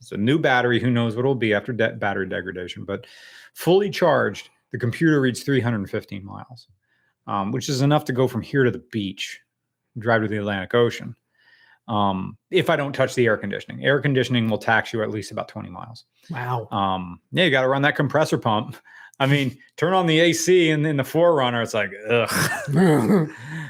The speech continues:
Speaker 1: Uh, c-, yeah, A C compressors require a com-, <laughs> a significant amount of horsepower to run those things. Um, yeah, you want, you wanna hear, like, a, uh, yeah, the Dodge Caravan, when you turn that A C compressor on, you really felt it.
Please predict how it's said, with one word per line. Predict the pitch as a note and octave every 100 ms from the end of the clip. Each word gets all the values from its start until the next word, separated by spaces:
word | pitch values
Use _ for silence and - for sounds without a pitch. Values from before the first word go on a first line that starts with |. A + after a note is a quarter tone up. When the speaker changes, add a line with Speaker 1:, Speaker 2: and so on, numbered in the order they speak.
| A2+
Speaker 1:
Uh, | C3+ B2 A#2+ C#3 -
c-, | - - - -
yeah, | E4
A | E3+ A#3+
C | C#4+
compressors | C#4 A3 D#3+ B3+ A#3+ G3 D#3
require | D#3 G3+ G3
a | D3
com-, | C#3 C#3 -
<laughs> | - G#3
a |
significant | F3 - D#3+ G#3 A#3 F#3+
amount | E3+ C3+
of |
horsepower | - F#3+ G3+ - B2+ A#2+
to | A2
run | C#3 A#3+
those | F#3 G#2 -
things. | - G2 _ _ _ _ _ _ _ -
Um, | D3 C#3+ C3+ C3 A2 _ _ _ _ _ _ _ _ _ _
yeah, | G2
you | F#2 B2
want, | E3+
you | D#3+ C#3
wanna | F#3+ C3+
hear, | - C#3
like, | A2+ F#2
a, | - _ _ _ _ _ _ _ _ _ _ _ _ _ _ _ -
uh, | A2 G2+
yeah, | F#2 G2 D#2+
the |
Dodge | D2+ C3 - -
Caravan, | - A#2 C3 C3 B2 A2+ G#2
when | G2+
you |
turn | G2 A#2 G2+
that | G2
A | F#2+
C | F#2+ A2
compressor | G2+ F#2 - F#2 - F#2
on, | F2+
you | D2+
really | E2 G2+ A2
felt | G#2+ - A2+ A2 A2+
it. | A2 A#2 -